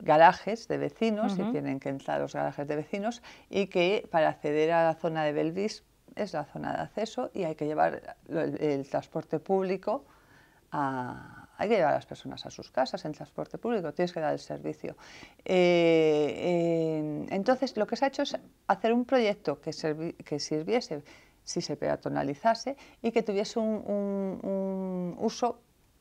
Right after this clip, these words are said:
Speaker 1: mm, casi peatonal en ese sentido.
Speaker 2: Ujú.
Speaker 1: ¿Cómo? Pues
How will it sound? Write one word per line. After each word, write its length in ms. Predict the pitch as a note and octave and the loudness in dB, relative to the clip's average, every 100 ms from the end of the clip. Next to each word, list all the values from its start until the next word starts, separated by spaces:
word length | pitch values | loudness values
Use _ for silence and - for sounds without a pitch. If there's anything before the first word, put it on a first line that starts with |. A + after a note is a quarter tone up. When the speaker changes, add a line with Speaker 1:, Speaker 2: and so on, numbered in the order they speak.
| _ | _
Speaker 1:
mm, 300 | - G3+ G#3 | -6 -2 -2
casi 440 | G3 C#4 C#4 - D3+ _ _ | 4 4 6 -2 -6 _ _
peatonal 640 | D#3 C#3+ - C#3+ D3 D3 | 0 0 -2 -6 -4 -4
en 120 | - D#3 | -4 -8
ese 180 | - | -10
sentido. 600 | - - - - - - - - | -14 -12 -14 -14 -16 -16 -18 -14
Speaker 2:
Ujú. 920 | F#3+ D#3 - _ _ - - - - | -12 -12 -16 _ _ -18 -18 -16 0
Speaker 1:
¿Cómo? 360 | - G#3+ D3 B2 | 8 8 8 0
Pues 340 | A2 E2+ - | -6 -6 -12